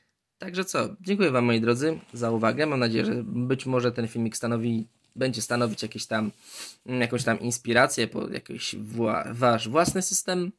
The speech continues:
y, organizacji elementów, bo organizować elementy trzeba.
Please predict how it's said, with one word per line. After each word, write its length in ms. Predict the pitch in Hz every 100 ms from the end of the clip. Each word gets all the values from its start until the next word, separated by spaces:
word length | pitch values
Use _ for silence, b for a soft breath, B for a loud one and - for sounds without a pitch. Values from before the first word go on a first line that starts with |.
| b b b b _ -
y, 240 | 139 139 135
organizacji 580 | 139 135 135 131 -
elementów, 480 | 131 127 131 139 131 -
bo 120 | 185
organizować 420 | 190 151 127 117
elementy 360 | 110 104 117 -
trzeba. 640 | - - 170 156 156 -